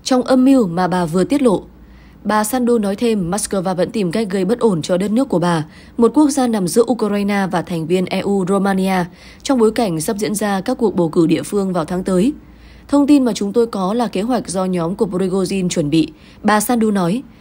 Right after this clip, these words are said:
bổ sung rằng nhóm này cố gắng bạo lực hóa các cuộc biểu tình chống chính phủ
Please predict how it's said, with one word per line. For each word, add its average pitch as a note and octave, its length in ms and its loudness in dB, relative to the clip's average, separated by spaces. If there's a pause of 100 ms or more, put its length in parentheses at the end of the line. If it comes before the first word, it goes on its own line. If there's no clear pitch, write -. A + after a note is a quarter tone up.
(200)
bổ G#3 160 6
sung C4 200 2
rằng G3 300 0
nhóm F3+ 220 0
này G3+ 280 2
cố F#3+ 120 0
gắng G3 280 -2
bạo C4 160 2
lực F3+ 160 -2
hóa F3 240 0
các D4 200 0
cuộc G#3+ 140 2
biểu D#3+ 200 2
tình E3 220 0
chống F3+ 220 0
chính G3 200 -4
phủ G3+ 240 2